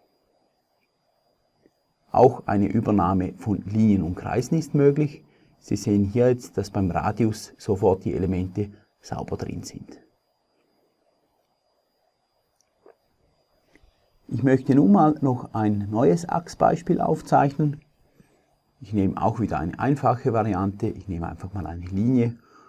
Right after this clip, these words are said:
und runde die Linie mit zwei Elementen ausrunden zu einem Bogen aus. Wenn ich nun eine neue Rampe zeichne, wird neu die Achslänge nicht auf die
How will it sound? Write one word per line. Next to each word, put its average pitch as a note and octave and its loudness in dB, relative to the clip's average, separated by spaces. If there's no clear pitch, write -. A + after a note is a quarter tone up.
und C3 4
runde A2 4
die G2 0
Linie F#2+ 2
mit G2 -6
zwei F2+ -2
Elementen F2+ -2
ausrunden G#2+ -2
zu - -4
einem F#2+ 2
Bogen E2+ -8
aus. - -18
Wenn A2+ 4
ich A2 2
nun E3+ 2
eine G#2 2
neue A2 4
Rampe E3 0
zeichne, E3+ -4
wird B2+ 0
neu G#2+ 2
die C3 -4
Achslänge C#3 2
nicht - -2
auf G2+ -2
die F#2+ -4